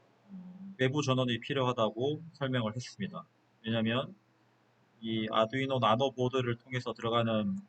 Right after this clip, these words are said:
어, 전력의 힘은 한계가 있기 때문에 서브 모터를, 어, 세 개, 네 개 이상 계속 개수를 늘리게 되면 제어를, 명령을 주는데도 불구하고 서버가 정상적으로 동작을 하지 않습니다. 그래서 이렇게 외부 전원을,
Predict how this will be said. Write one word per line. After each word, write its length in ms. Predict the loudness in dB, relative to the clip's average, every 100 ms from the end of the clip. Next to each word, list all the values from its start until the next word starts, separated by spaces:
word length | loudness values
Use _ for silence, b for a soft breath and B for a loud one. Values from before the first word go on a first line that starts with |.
| _ _ _ _ _
어, 480 | -4 -2 -2 -4 -2
전력의 520 | 0 2 2 2 0
힘은 380 | -2 0 0 -2 -4
한계가 280 | 0 4 2
있기 140 | 0
때문에 460 | -4 -2 0 -2 -4 _ _ _ _
서브 240 | -2 0 2
모터를, 1000 | 2 2 2 2 4 4 4 4 2 0 _ _ _ -8
어, 180 | -4 -4
세 200 | 0 2
개, 220 | 4 4 4
네 120 | 4
개 60 | 4
이상 160 | 2 -2
계속 260 | -4 -6
개수를 440 | -4 -4 -2 -4 0
늘리게 320 | 4 4 4
되면 420 | 0 0 -4 -4 -14 _ _ _ _ _ -4
제어를, 580 | 4 4 6 4 4 0 -6 0
명령을 360 | 2 2 0
주는데도 340 | 0 0 0 -2
불구하고 280 | -2 -2 0
서버가 320 | -4 -2 -2
정상적으로 520 | 0 0 0 -2 -2
동작을 320 | -2 0 0 -2
하지 200 | -4 -4
않습니다. 540 | -6 -10 -12 -12 -14 -20 _ _
그래서 480 | -12 -6 -4 -4 -6 _ _ _ _ _ _ _
이렇게 360 | -6 -4 -6 2
외부 540 | 2 4 4 4 2
전원을, 960 | 2 2 4 4 4 4 4 4 2